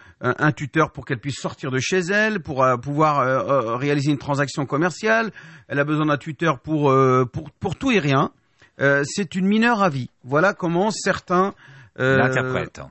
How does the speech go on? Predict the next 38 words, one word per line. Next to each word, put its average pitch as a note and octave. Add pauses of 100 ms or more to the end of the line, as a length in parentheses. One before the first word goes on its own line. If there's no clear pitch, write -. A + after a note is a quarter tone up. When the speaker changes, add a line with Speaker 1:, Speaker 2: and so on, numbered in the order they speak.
(160)
Speaker 1:
mais B2+ (240)
pas, F3+
pas F#3+
les F3
moindres. G#3+
Ce -
sont C4
les D#3
écoles A#3
juridiques. G#3
On D3
parle D#3+
de C3
l'école A#2+
malikite, A#3+
par F#3+
exemple, G#3+ (480)
qui F3+
dans, D#3
euh, A#2
un B2+
ouvrage B2+
ou G#2+
dans G#2+
plusieurs B2
ouvrages B2 (580)
euh, A2+
de B2+
l'école B2+
malikite A2+
considère D3
qu'une B2+
femme G#3
peut E3+
être E3+
mariée C#3+
malgré D3
elle, C4